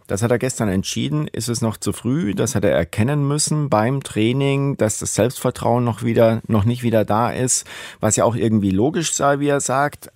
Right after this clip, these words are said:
Aber er ist dann eben heute als Vorfahrer vor den eigentlichen Ak-, Athleten gefahren, hatte auch den Vorteil, dass er damit ein zusätzliches Training hat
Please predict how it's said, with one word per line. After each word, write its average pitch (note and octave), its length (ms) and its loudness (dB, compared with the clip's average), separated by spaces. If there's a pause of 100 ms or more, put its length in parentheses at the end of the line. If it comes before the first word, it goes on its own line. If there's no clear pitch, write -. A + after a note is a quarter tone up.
Aber C#3+ 440 4 (360)
er - 320 0
ist - 220 -4
dann B2 140 0
eben A2+ 360 -2
heute A#2 400 0
als G#2 280 0
Vorfahrer G#2 1040 0
vor A#2 280 0
den F#2+ 200 0
eigentlichen F2+ 960 0
Ak-, - 220 -6 (180)
Athleten F#2+ 540 0
gefahren, A#2 880 0
hatte B2+ 580 -2
auch C3 280 2
den C3 220 -2
Vorteil, B2+ 500 0
dass A2+ 220 0
er G2+ 80 2
damit A#2 320 -2
ein G#2 80 0
zusätzliches - 720 -4
Training D3 400 2
hat E3+ 180 0